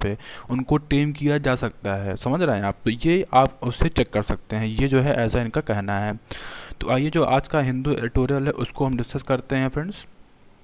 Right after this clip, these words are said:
तो देखिए आज बहुत कम आर्टिकल आए हैं, तो आ, एक हमारा कल का आर्टिकल रह गया था उसको डिस्कस करेंगे और जो आज आर्टिकल उसको हम देखते हैं। पहला आर्टिकल क्या है आपका, फार्मास्यूटिकल से जुड़ा हुआ आर्टिकल है।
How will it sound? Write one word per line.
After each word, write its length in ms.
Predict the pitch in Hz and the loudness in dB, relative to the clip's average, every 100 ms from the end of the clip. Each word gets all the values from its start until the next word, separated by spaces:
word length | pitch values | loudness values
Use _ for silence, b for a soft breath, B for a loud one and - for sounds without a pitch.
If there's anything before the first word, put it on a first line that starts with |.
| _ - - - b b b b b b - - | _ -20 -20 -20 b b b b b b -18 -12
तो 80 | 135 | -8
देखिए 360 | 143 - 131 - | -6 -4 -2 4
आज 200 | 147 156 143 | 4 8 8
बहुत 220 | 151 151 | 8 4
कम 180 | 156 143 | -4 0
आर्टिकल 360 | 143 - 160 143 | -2 -2 -2 -2
आए 180 | 135 143 | -2 -2
हैं, 200 | 156 226 - - - _ - - | -2 -6 -12 -20 -20 _ -8 -2
तो 540 | 127 123 123 123 - - - - | 0 2 2 0 -4 -10 -8 -2
आ, 140 | 120 - - | 0 0 0
एक 180 | 147 143 | 0 2
हमारा 240 | 147 151 | 0 0
कल 180 | 151 147 | 0 -2
का 140 | - | 2
आर्टिकल 240 | 147 147 147 | 0 0 0
रह 140 | 151 | 2
गया 100 | 147 | 2
था 60 | 151 | 0
उसको 220 | 147 147 | 0 -4
डिस्कस 220 | 143 151 | -4 -4
करेंगे 360 | 151 151 165 180 | -2 -2 -2 -2
और 320 | - 131 131 | 2 4 4
जो 160 | 135 | 2
आज 280 | - 127 135 | 2 4 4
आर्टिकल 320 | 131 131 - | 2 0 -4
उसको 260 | 113 113 120 | -4 -4 -4
हम 80 | 110 | -4
देखते 260 | 104 - 107 | -4 -6 -8
हैं। 80 | - | -2
पहला 160 | 127 147 | 0 2
आर्टिकल 280 | 143 - 147 | 0 -2 -2
क्या 140 | 147 | 0
है 60 | 147 | 0
आपका, 200 | - 175 | 0 -2
फार्मास्यूटिकल 680 | - 127 139 139 127 135 | 2 2 0 -2 -4 -4
से 160 | 131 143 | -4 -2
जुड़ा 180 | 139 131 | 0 2
हुआ 140 | 135 | 4
आर्टिकल 380 | 127 127 135 131 | 2 2 0 2
है। 120 | 175 | 0